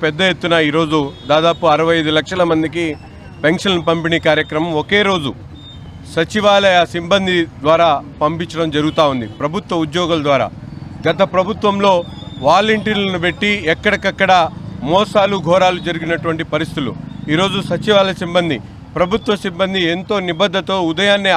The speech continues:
ఆరు గంటల నుంచి ఎనిమిది గంటల వరకే దాదాపు ఎనభై శాతం మందికి పెన్షన్లు అందించినటువంటి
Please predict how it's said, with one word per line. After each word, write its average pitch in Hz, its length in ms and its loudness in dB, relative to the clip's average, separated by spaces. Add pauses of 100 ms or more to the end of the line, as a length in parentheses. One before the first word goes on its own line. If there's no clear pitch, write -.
ఆరు 202 200 2
గంటల 196 240 -2 (100)
నుంచి 190 220 -2 (520)
ఎనిమిది 208 340 0
గంటల 190 260 0 (100)
వరకే 175 240 2 (120)
దాదాపు 175 280 2 (100)
ఎనభై 170 240 2 (100)
శాతం 190 360 2
మందికి 180 300 0 (460)
పెన్షన్లు 202 460 2
అందించినటువంటి 170 680 -4